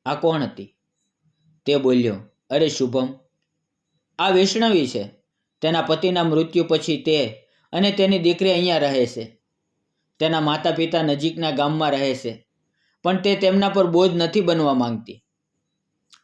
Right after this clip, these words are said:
તેથી અલગ રહે છે. ક્યારેક મારા ખેતરમાં પણ કામ કરવા આવે છે.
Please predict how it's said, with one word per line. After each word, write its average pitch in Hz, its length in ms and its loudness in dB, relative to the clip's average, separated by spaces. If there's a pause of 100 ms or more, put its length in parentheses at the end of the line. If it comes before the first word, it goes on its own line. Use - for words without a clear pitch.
તેથી 170 280 2
અલગ 160 280 2
રહે 120 240 -2
છે. 104 300 -16 (1400)
ક્યારેક 165 240 0
મારા 156 220 0
ખેતરમાં 160 540 0
પણ 156 140 -2
કામ 151 300 -2
કરવા 143 300 0
આવે 127 200 2
છે. 110 320 -14